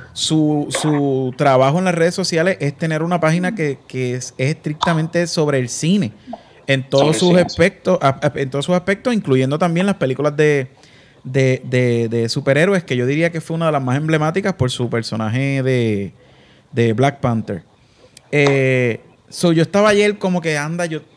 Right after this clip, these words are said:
Speaker 1: pues nada, voy a tener, tenemos que hablar de eso, porque es como que
Speaker 2: Sí,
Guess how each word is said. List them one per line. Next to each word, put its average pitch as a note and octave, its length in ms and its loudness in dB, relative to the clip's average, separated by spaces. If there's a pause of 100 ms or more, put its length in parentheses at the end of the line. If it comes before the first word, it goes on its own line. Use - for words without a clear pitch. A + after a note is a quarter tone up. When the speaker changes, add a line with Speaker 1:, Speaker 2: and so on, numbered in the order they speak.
Speaker 1:
pues C#3+ 160 -8
nada, C#3 240 -4
voy A3 160 0
a D3+ 60 0
tener, D3+ 240 -8
tenemos C3 320 -2
que - 80 0
hablar C#3 180 2
de C#3 80 -2
eso, A#3+ 220 -4
porque E3 180 -4
es B2+ 80 -4
como D#3 260 0
que D#3 380 0 (540)
Speaker 2:
Sí, C3+ 120 -4